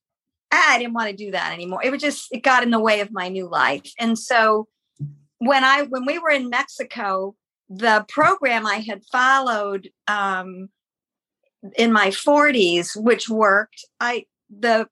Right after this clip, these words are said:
the guy who wrote the program was offering a challenge online, and it was really geared for forty plus people 'cause the workouts were easy on the joints and all that kind of stuff, even though I don't have arthritis or anything.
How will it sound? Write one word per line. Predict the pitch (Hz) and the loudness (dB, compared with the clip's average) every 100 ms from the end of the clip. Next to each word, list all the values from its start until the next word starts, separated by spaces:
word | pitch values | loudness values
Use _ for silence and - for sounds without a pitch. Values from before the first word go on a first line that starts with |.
| - | -6
the | 226 | -4
guy | 254 240 254 262 | 0 2 2 -2
who | 262 233 202 | -8 -12 -4
wrote | 226 240 233 _ _ _ _ _ _ - | 0 2 0 _ _ _ _ _ _ -10
the | 214 | -10
program | - 262 262 233 226 202 196 196 - | -2 2 2 2 2 2 0 -2 -8
was | 226 214 - | -6 -4 2
offering | 208 226 - 247 220 208 208 | 2 2 -2 -8 -6 -8 -6
a | 202 | -6
challenge | 196 - 427 330 233 196 190 | -6 -4 0 0 0 -2 -4
online, | 226 202 202 220 247 220 202 214 226 _ _ _ _ _ 254 | -4 -4 -4 -6 -4 -4 -6 -8 -10 _ _ _ _ _ -2
and | 254 | 0
it | |
was | 247 254 - | 0 -2 -6
really | 277 403 349 220 | 0 2 2 2
geared | 269 254 | 2 0
for | - 247 | -2 -6
forty | 240 240 233 233 | -2 2 2 0
plus | - 226 220 - | -2 -2 -2 -4
people | 247 233 233 | -8 -4 -4
'cause | 233 233 202 | -2 -4 -2
the | 208 190 - | -4 -6 -2
workouts | 220 233 226 208 - | 0 2 0 0 -4
were | - | -6
easy | 233 220 214 | -4 -2 -2
on | 196 | 0
the | 185 | -2
joints | 170 196 185 185 - | -2 0 0 -2 -6
and | 190 | -4
all | 170 175 | -2 -2
that | 180 - | -4 -2
kind | 214 202 | -4 -4
of | |
stuff, | 202 208 196 - - - | 0 0 0 -6 -12 -2
even | 285 285 | 2 4
though | |
I | 262 | 4
don't | 247 233 | 4 2
have | 214 | -2
arthritis | 208 202 - 202 214 247 - | -2 -8 -4 -2 -2 -4 -8
or | 240 | -8
anything. | 240 247 262 262 | -8 -8 -8 -8